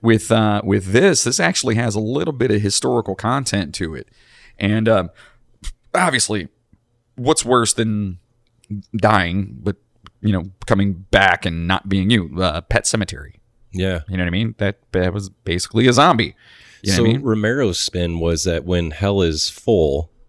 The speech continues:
Speaker 2: the dead will walk the earth.
Speaker 1: Right.
Speaker 2: Meaning, like, a grand apocalypse, right? And everybody's dying left and right. Well, then hell fills up 'cause we're all assholes.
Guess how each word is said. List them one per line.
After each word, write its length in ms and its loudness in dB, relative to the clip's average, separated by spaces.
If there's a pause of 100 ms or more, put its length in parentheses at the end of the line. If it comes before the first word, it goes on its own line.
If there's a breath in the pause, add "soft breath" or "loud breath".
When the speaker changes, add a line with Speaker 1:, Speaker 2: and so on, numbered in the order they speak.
(400)
Speaker 2:
the 100 0
dead 220 -2
will 120 0
walk 240 -4
the 160 -8
earth. 460 -8 (560)
Speaker 1:
Right. 260 -10 (420)
Speaker 2:
Meaning, 760 -6 (360)
like, 280 -6
a 40 -6
grand 360 -2
apocalypse, 840 -2 (220)
right? 280 0 (180)
And 120 -2
everybody's 540 0 (180)
dying 320 -2
left 220 -4
and 140 -2
right. 320 2
Well, 180 0
then 400 -2 (160)
hell 280 0
fills 380 2
up 220 0
'cause 160 -2
we're 140 -2
all 140 -2
assholes. 560 -4